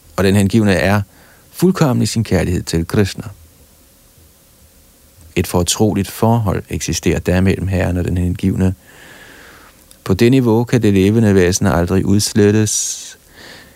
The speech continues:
Ej heller er guddommens person nogensinde ude af syne for den hengivne.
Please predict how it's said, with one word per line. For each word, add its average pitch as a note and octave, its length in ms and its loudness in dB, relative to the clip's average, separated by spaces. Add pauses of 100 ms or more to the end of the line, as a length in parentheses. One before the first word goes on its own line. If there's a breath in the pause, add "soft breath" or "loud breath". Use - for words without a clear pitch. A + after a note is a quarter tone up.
(140 loud breath)
Ej F#2+ 100 2
heller G#2+ 240 4
er F#2 240 2
guddommens G2+ 580 2
person G2 500 0
nogensinde G2+ 480 2
ude G2+ 380 2
af - 80 -2
syne G2 440 2
for G2 100 -4
den G2 140 2
hengivne. F#2+ 560 -2